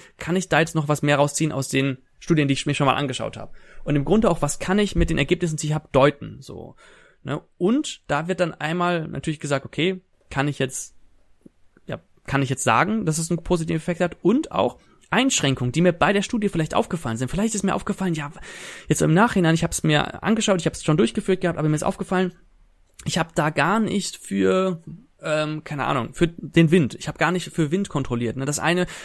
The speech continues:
Feld stand immer im Wind und das andere stand in der windgeschützten, äh, Seite, zum Beispiel sowas. Dann macht man so kleine Einschränkungen und da soll man wirklich nicht zimperlich, nicht zu, zu zaghaft sein, also wirklich schon sich selbst, äh,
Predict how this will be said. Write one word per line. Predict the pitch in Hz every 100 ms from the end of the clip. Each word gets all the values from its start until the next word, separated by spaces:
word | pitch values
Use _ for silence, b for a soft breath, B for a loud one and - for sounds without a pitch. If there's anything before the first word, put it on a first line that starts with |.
| B
Feld | - 165 170
stand | - 165
immer | 175 170 165
im | 160 147
Wind | 175 226
und | 185
das | 151 147
andere | 165 180 175 175 B
stand | B - 147
in | 156
der | 147
windgeschützten, | 170 190 156 139 - - 123 127 - 131
äh, | 135 127 131
Seite, | 147 147 117 117 110
zum | 127
Beispiel | 123 - 127
sowas. | 127 110
Dann | - 127 B
macht | - 156
man | 165
so | 151
kleine | 165 160
Einschränkungen | 147 202 - 180 175 175 170 B B
und | 156 151
da |
soll | 147 180
man | 190 143
wirklich | 170 214 208 202 - b b b b b _ -
nicht | 175 185 -
zimperlich, | 240 233 143 135
nicht | 156 165
zu, | - 147 139
zu | 139 135
zaghaft | - 220 120 113
sein, | 123 139
also | 143 135
wirklich | 170 - -
schon | 170 170
sich | 156 -
selbst, | 147 180 - -
äh, | - 165 165